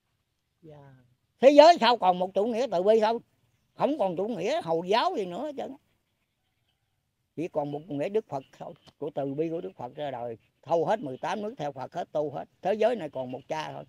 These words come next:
Speaker 2: Vũ nhau cất một đình, rước ra cha ở tụi mình ăn chung. Sao là theo một Phật một. Không còn chủ nghĩa nào nữa chứ.
Speaker 1: Dạ, ông Sáu. Thì bây giờ người ta lo làm ăn không à, đỡ tới núi nổi, ta tu luôn được không Sáu?
Speaker 2: Không kịp. Chừng đó là có công đức gì mà sống.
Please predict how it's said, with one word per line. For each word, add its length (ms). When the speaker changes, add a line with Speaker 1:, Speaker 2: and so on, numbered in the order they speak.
Speaker 2:
Vũ 160
nhau 280
cất 220
một 160
đình, 300
rước 180
ra 100
cha 360
ở 80
tụi 180
mình 180
ăn 140
chung. 320
Sao 160
là 100
theo 220
một 200
Phật 200
một. 200
Không 180
còn 160
chủ 140
nghĩa 300
nào 200
nữa 200
chứ. 80
Speaker 1:
Dạ, 140
ông 180
Sáu. 140
Thì 280
bây 140
giờ 220
người 100
ta 180
lo 160
làm 200
ăn 200
không 140
à, 100
đỡ 200
tới 100
núi 160
nổi, 220
ta 120
tu 120
luôn 140
được 100
không 200
Sáu? 140
Speaker 2:
Không 200
kịp. 200
Chừng 180
đó 160
là 120
có 220
công 180
đức 180
gì 120
mà 260
sống. 240